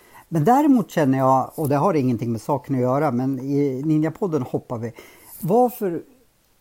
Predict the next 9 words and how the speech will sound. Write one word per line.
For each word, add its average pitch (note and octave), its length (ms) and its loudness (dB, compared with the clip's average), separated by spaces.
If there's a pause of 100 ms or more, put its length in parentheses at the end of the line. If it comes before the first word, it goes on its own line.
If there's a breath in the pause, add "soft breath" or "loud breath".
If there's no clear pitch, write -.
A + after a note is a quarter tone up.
(100)
känner C#3 400 0
man C3 440 0
när C3+ 160 -2
man C3+ 140 0
sitter - 340 -6
vid A2 120 -4
ditt A2+ 280 -6
bord A#2 460 -4
att - 220 -12